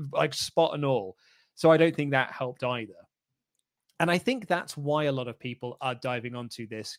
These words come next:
"Keith Lee was botched, Keith Lee was buried, this, that, and the other." 'Cause I've seen some people be like, "Oh, man, like, they've changed his character." But, like, have they, though? Like, he came out and he cut a Keith Lee promo. He went out there and he wrestled a Keith Lee match. It's just the, the music and the gear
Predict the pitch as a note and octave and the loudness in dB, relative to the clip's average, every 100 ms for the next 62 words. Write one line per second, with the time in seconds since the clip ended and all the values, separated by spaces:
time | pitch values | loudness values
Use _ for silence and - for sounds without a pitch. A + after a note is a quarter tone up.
0 | - D3 B2 B2 A#2 A2+ - A2 A2+ - | -6 -4 -4 -6 -8 -8 -8 -8 -10 -12
1 | C3 A2+ - A2 G#2+ G#2+ - A2+ G#2+ G#2+ | -12 -12 -12 -12 -10 -12 -10 -8 -6 -6
2 | A2 G#2+ A#2 A2 A2 A2 G#2+ - - - | -8 -8 -8 -8 -10 -10 -10 -14 -18 -20
3 | _ A3+ A#3 B3 D#4+ A#3+ G3+ F#3 E3 D#3 | _ -4 -4 -2 -2 -2 -2 -2 0 -2
4 | C#3+ - - - D3+ B2+ B2+ B2+ A2+ A#2 | -2 -8 -20 0 2 4 2 0 -2 -6
5 | B2 D#3+ D#3 B2+ - D3 E3+ - A#2 A#2 | -2 0 0 -2 -6 0 0 -2 -10 -8
6 | B2+ - - - G4 - A4 A4 A4+ A4+ | -10 -10 -10 -6 -4 0 2 4 2 -2
7 | G#4 - C4+ - _ _ _ - C4+ - | -6 -2 -2 -4 _ _ _ -4 -2 0
8 | E4 A3+ D#4 D#3+ C#3+ B3 G3 - A3 - | 2 2 0 -2 -2 -2 -2 -2 -2 -2
9 | F#3 F3+ A#2+ C#3+ F#3 G#2+ D#3 - _ - | -2 -2 -2 -2 -2 -6 -8 -12 _ -2
10 | E3+ F3 A#3+ A#3+ D3 C#3+ C3 E3+ C#4+ C#3+ | 4 4 4 2 2 4 2 2 0 -4
11 | - - C#3 C#3 D#3 C3+ C#3+ C#3+ G2+ C3+ | -6 -8 -6 -4 -4 -2 -2 -2 -2 -4
12 | A#2 - - - _ _ D#3+ D#3+ E3 C#3+ | -4 -6 -12 -14 _ _ -2 2 2 2
13 | - _ _ _ D3+ D#3+ E3 E3 D#3 D3+ | -2 _ _ _ 0 0 2 0 0 0
14 | D#3+ E3 D#3 D3+ C#3 C3+ C#3 G#3+ D#3+ | 0 0 -2 -2 -2 -2 0 0 -2